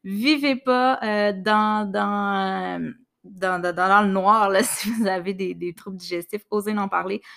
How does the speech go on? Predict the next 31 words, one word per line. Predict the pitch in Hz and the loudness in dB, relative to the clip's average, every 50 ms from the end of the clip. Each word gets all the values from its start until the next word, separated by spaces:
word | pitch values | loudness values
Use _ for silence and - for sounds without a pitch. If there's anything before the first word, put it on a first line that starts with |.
| - _ _ - | -20 _ _ -4
osez | 220 220 214 220 | -2 -2 0 0
aller | 214 208 202 | 0 0 -2
chercher | - - 214 - - 175 160 | -4 -6 -10 -10 -10 -8 -4
de | 160 | -2
l'aide. | 160 165 180 196 180 _ - - - _ _ _ - | -2 -2 -2 -4 -8 _ -18 -20 -20 _ _ _ -10
Donc, | 180 180 175 170 175 - - - | -6 -6 -6 -6 -8 -10 -8 -6
euh, | 175 170 165 160 151 151 151 - - - _ _ - | -4 -4 -2 -4 -4 -4 -6 -8 -10 -12 _ _ -10
peut-être | 180 - 175 175 180 _ - | -10 -8 -8 -10 -10 _ -8
que | - 170 165 160 | -8 -6 -6 -6
ce | - - 160 165 - _ - | -8 -10 -12 -12 -10 _ -4
podcast-là | 262 302 - - 285 262 247 247 - - 214 185 196 - - | -4 -4 -4 -4 -4 -4 -4 -4 -6 -6 -6 -6 -6 -6 -8
vous | 254 220 208 214 214 208 - | -10 -10 -8 -8 -8 -8 -10
ouvrira | 202 208 208 214 202 196 202 196 | -10 -8 -6 -6 -6 -4 -4 -4
le | 196 196 180 | -2 -4 -4
monde | 180 175 175 185 196 196 185 180 175 | -6 -8 -8 -8 -8 -6 -6 -8 -10
sur, | - - - 180 175 175 165 180 | -10 -10 -10 -10 -10 -10 -10 -10
euh, | 180 170 170 165 165 - _ - - _ - | -10 -8 -8 -8 -10 -12 _ -20 -14 _ -8
les | 175 | -6
possibilités, | 170 - 220 220 - - 180 180 180 165 - - 190 196 | -6 -4 -6 -6 -6 -8 -10 -12 -12 -8 -4 -4 -2 -2
là, | 190 185 | -2 -4
de | 180 - - - - | -4 -6 -12 -16 -16
traitement, | - - 180 180 180 - - 185 175 170 180 190 - - - - - _ _ - | -12 -8 -6 -6 -6 -6 -6 -6 -4 -6 -6 -8 -10 -14 -20 -20 -20 _ _ -14
euh, | 156 151 156 156 - - - - | -12 -10 -10 -10 -12 -14 -12 -8
qu'on | - 196 180 170 175 170 | -6 -6 -4 -4 -6 -6
a | 170 175 180 170 | -6 -6 -8 -6
par | - 170 165 | -4 -4 -4
rapport | 156 160 - 175 170 | -2 -2 -2 -4 -2
à | 170 | -2
la | 165 160 170 | -4 -4 -4
part | - 170 170 170 | -4 -4 -4 -4
nutritionniste, | 170 165 - - - 185 170 175 190 208 208 - - - | -6 -10 -12 -14 -14 -12 -10 -8 -8 -8 -6 -8 -10 -10